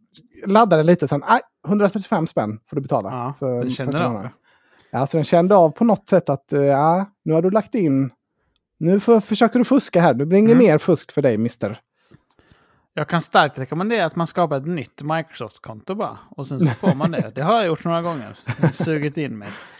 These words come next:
Speaker 1: Ja, det kan man
Speaker 2: Eh.
Speaker 1: göra. Men, ja, jag kan bekräfta att den här dealen funkar i alla fall fortfarande. Gold till Ultimate Conversion. Så det, ja, det är väldigt trevligt om man gillar Game Pass, har en Xbox.
Speaker 2: Det är trevligt, ja. Jag kan också säga en annan sak om detta. Jag har hackat
Speaker 1: Mm.
Speaker 2: Microsoft många gånger.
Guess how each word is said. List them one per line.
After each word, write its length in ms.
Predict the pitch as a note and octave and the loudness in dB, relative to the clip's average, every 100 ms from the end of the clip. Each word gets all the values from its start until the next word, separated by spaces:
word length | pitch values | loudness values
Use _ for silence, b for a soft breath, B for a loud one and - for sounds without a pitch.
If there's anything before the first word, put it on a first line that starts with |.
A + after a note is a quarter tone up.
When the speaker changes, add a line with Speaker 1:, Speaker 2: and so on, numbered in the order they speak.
| - | -6
Speaker 1:
Ja, 200 | A2+ G3 | 0 0
det 240 | A#2 A2+ A2+ | 0 -6 -6
kan 100 | E3 | -2
man 80 | |
Speaker 2:
Eh. 40 | C4 | -2
Speaker 1:
göra. 160 | C3 - _ b b b - | -2 -6 _ b b b -2
Men, 400 | F3+ G#3 G3+ G3+ | 4 6 6 4
ja, 360 | G3 E3 F3+ A3+ | 4 4 4 4
jag 120 | F#3 | 4
kan 140 | G#3 | 4
bekräfta 400 | G3+ A3+ G3+ - | 4 6 4 4
att 60 | D#3+ | 4
den 100 | F3+ | 6
här 160 | F3+ | 6
dealen 300 | D#3+ E3 B2+ | 6 6 4
funkar 420 | A#2+ D#3+ D#3+ - B2 | 2 4 4 2 2
i 40 | |
alla 100 | F3 | 2
fall 140 | F#3+ D3 | 2 0
fortfarande. 420 | - A2+ G#2 A#2 | -2 -2 -4 -2
Gold 500 | C3+ C#3 A#2+ A#2 - | 2 4 2 0 -2
till 320 | C3+ A2+ A2+ - _ | -2 -2 -4 -12 _
Ultimate 480 | D#3+ B2+ - G#2+ - | -2 -2 -4 -6 -6
Conversion. 520 | - A#2+ G2 - G#2 - | -6 -4 -4 -8 -12 -14
Så 160 | - D3 | -10 -4
det, 340 | D3 D3+ D3+ C#3 _ _ _ _ _ | -2 0 0 -4 _ _ _ _ _
ja, 140 | B2+ A2 _ | -10 -10 _
det 80 | - | 2
är 80 | D#3 | 4
väldigt 260 | C3 A2+ G#2 | 4 -2 -4
trevligt 540 | A#2 G2 G2+ - - _ _ _ | -6 -6 -10 -18 -20 _ _ _
om 100 | C3+ | -6
man 120 | B2 | -4
gillar 160 | A#2+ A#2 | -2 -4
Game 200 | A#2 A2 | -4 -6
Pass, 280 | - B2 - | -8 -12 -12
har 80 | - | -8
en 140 | A#2 A2 | -6 -6
Xbox. 260 | - - - _ _ _ _ _ | -12 -16 -20 _ _ _ _ _
Speaker 2:
Det 220 | C#3 C#3+ | -10 -8
är 40 | C#3+ | -6
trevligt, 340 | D#3+ C#3+ B2 | -6 -8 -10
ja. 80 | - - _ | -18 -20 _
Jag 160 | - D#3 | -8 -2
kan 100 | F3 | -2
också 160 | D#3 | -2
säga 180 | D3 F#3 | -4 -2
en 60 | F#3 | -2
annan 180 | F3 | -2
sak 240 | D3+ C#3+ - | -2 -4 -4
om 100 | B2+ | -8
detta. 220 | C#3 A#2+ | -8 -8
Jag 80 | A#2+ | -8
har 100 | B2+ | -4
hackat 340 | D3+ C#3 B2+ | -4 -4 2
Speaker 1:
Mm. 140 | F3 G#3+ | 2 2
Speaker 2:
Microsoft 320 | A#2+ B2+ - | -2 -12 -8
många 140 | B2+ | -8
gånger. 200 | A#2+ A2+ | -8 -12